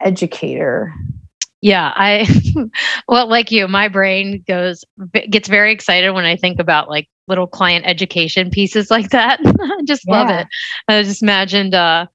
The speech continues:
Speaker 2: you know, you pick in one column, you've got your, <laughs> you know, your disordered health. And on the other side, you're like,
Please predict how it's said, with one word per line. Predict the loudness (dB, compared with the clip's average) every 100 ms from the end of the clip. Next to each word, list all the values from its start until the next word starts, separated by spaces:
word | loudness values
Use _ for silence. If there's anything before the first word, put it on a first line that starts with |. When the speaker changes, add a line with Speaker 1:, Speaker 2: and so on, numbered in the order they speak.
| _ -20 _ _
Speaker 2:
you | 0
know, | 0
you | 0 -2
pick | -4 -2 -2 -2 -10 -12 -4
in | -2 0
one | 0 0
column, | 0 0 0 -2 -4
you've | -6 -2
got | -2 0
your, | -2 -2 -2 -6 -20
<laughs> | _ _
you | -2 2 4 4
know, | 2 0
your | 0 0 0 -4 _ _ _ _ -2
disordered | 0 2 2 2 2
health. | 2 2 0 -6 -20 _ -20 -4
And | 0
on | 2 2
the | 2
other | 2 0
side, | -2 0 0 -2
you're | -2
like, | -2 -2